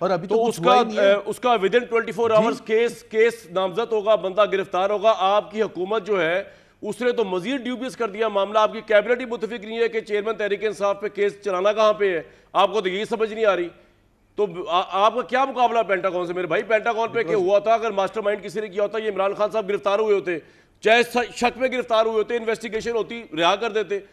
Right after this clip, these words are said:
Speaker 2: आपकी तो हिम्मत ही नहीं बढ़ती, आपको तो मुझे समझ नहीं आ रहा, आप चल किस हिसाब से रहे? एक तरफ आप कह रहे, "बड़ा नाइन्थ में ही हो गया", दूसरी तरफ आपको समझ ही नहीं आ रही कि आगे वाले सुर्खेलों को तो आपने पकड़ लिया है, जिसको आप मास्टरमाइंड समझते हैं हुकूमत और पूरी एस्टैब्लिशमेंट,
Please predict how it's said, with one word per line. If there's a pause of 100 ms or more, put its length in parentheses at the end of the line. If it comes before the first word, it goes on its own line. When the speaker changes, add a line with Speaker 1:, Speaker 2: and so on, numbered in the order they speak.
(140)
Speaker 2:
आपकी
तो
हिम्मत
ही
नहीं
बढ़ती,
आपको
तो
मुझे
समझ
नहीं
आ
रहा, (340)
आप
चल
किस
हिसाब
से
रहे?
एक
तरफ
आप
कह
रहे,
"बड़ा
नाइन्थ
में
ही
हो
गया", (340)
दूसरी
तरफ
आपको
समझ
ही
नहीं
आ
रही
कि (300)
आगे
वाले
सुर्खेलों
को
तो
आपने
पकड़
लिया
है, (360)
जिसको
आप
मास्टरमाइंड
समझते
हैं
हुकूमत
और
पूरी
एस्टैब्लिशमेंट,